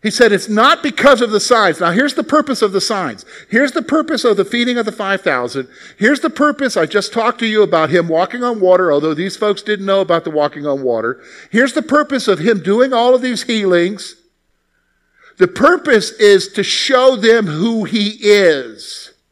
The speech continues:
that he is the Messiah, that he is the Son of God, and that he has come to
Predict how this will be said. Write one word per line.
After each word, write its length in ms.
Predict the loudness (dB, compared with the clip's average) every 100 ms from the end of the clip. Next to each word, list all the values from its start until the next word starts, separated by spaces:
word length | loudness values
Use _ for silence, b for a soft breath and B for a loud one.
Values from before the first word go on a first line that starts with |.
| _ b b b b 0
that 300 | 0 0 -2
he 340 | 0 0 0
is 480 | 8 8 8 4 0
the 100 | 2
Messiah, 840 | 2 -2 0 0 2 4 4 0 -6 _ _ _ _ _ _ b b -2
that 160 | 0 2
he 240 | 0 2
is 340 | 6 4 4
the 140 | 0 0
Son 360 | 0 0 2
of 200 | 0 0
God, 580 | 2 2 2 0 -4 -10 -20 b b b b b _ _ _ _
and 100 | 0
that 140 | 2 2
he 180 | 2 2
has 180 | 2
come 640 | -2 -2 0 2 0 -2 B B B -8
to 280 | -4 -4